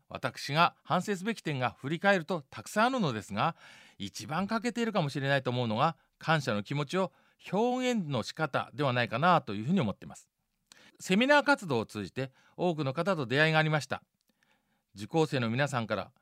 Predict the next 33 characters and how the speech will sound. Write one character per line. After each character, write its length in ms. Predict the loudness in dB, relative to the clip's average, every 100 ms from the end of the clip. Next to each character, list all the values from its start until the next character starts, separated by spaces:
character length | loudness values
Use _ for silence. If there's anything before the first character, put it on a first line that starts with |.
| _
数 300 | -12 -4 0
え 60 | 0
き 80 | 2
れ 140 | 4
な 100 | 6
い 40 |
ほ 100 | 4
ど 200 | 2 -2 -6 -2
感 220 | 2 2
謝 100 | 0
の 80 | -2
言 200 | -4 -2
葉 80 |
を 160 | -2 -2 _ _ _ _
人 200 | -6 -4 -2
生 220 | -2 -2
で 140 | -4
最 320 | -8 -6 -4 4
大 200 | 2 4
級 120 | -2
い 80 | 0
た 120 | 2
だ 100 | 2
い 60 |
た 80 | 2
一 220 | -2 0
年 160 | -2 2
で 80 | 2
あ 60 |
り 60 | 2
ま 100 | 0
し 60 | -6
た。 140 | -16